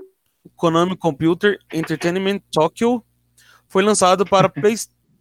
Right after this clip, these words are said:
Speaker 1: <laughs> foi lançado
Speaker 2: É um
Speaker 1: para
Speaker 2: nome muito
Speaker 1: PlayStation
Speaker 2: comprido.
Speaker 1: na América do Norte,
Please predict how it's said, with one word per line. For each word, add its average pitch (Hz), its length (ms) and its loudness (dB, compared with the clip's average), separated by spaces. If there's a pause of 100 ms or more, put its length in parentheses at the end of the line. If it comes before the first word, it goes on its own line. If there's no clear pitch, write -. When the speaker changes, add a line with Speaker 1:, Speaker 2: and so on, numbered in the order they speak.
(300)
Speaker 1:
<laughs> - 2000 -4
foi 165 100 4
lançado 180 360 4
Speaker 2:
É - 20 4
um 185 40 6
Speaker 1:
para 151 160 4
Speaker 2:
nome 208 200 -2
muito 214 140 -2
Speaker 1:
PlayStation - 260 -2
Speaker 2:
comprido. 196 360 -2 (760)
Speaker 1:
na 180 100 4 (120)
América 175 640 -2
do 170 120 -18
Norte, 135 540 -6